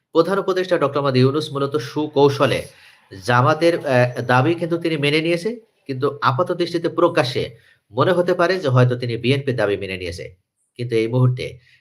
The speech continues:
বিএনপিকে ধরাশায়ী করা হচ্ছে, অর্থাৎ নির্বাচনমুখী দেশটা যেভাবে এগিয়ে যাচ্ছিল, নির্বাচনটাকে সুকৌশলে পিছিয়ে দেওয়া হচ্ছে এবং এক কঠিন গেম খেলার মাধ্যমে ডক্টর মোহাম্মদ ইউনূস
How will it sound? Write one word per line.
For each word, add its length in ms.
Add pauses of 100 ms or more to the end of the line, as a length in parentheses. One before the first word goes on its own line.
(120)
বিএনপিকে 520
ধরাশায়ী 460
করা 220
হচ্ছে, 380 (680)
অর্থাৎ 260
নির্বাচনমুখী 840 (600)
দেশটা 440
যেভাবে 420
এগিয়ে 240
যাচ্ছিল, 360 (260)
নির্বাচনটাকে 760
সুকৌশলে 600
পিছিয়ে 300
দেওয়া 180
হচ্ছে 300 (400)
এবং 260
এক 240
কঠিন 340 (480)
গেম 260
খেলার 280
মাধ্যমে 320
ডক্টর 240
মোহাম্মদ 200
ইউনূস 340